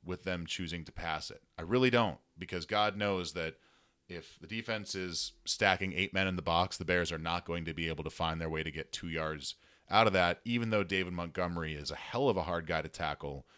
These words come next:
and really fights for the extra yard. No, I had no problem with that. What I have a problem with is an exotic look, which led to an Allen Robinson obvious crosser,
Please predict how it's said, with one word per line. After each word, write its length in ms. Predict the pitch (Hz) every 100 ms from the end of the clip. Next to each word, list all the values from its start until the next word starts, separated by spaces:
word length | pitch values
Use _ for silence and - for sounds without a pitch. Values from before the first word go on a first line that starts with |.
| - -
and 180 | 82 85
really 220 | 101 95
fights 340 | - 85 82
for 120 | -
the 120 | 78 73
extra 340 | 73 - 65
yard. 360 | 73 69 50 - _ - - - -
No, 280 | 120 123 -
I 40 | 120
had 200 | 135 139
no 100 | 135
problem 380 | 131 117 104 80
with 160 | 71
that. 200 | 58 - - - -
What 100 | 143
I 20 |
have 100 | 143
a 40 |
problem 400 | - 139 151 147
with 280 | 110 95 90 -
is 540 | 92 90 90 80 - - _ _
an 100 | 98
exotic 480 | 95 82 87 107 -
look, 340 | 104 98 95
which 200 | 87 87
led 180 | 92 87
to 80 | 92
an 80 | 90
Allen 320 | 87 90 92
Robinson 500 | 87 85 87 82 87
obvious 460 | 69 82 80 92 -
crosser, 680 | - 78 71 - 69 71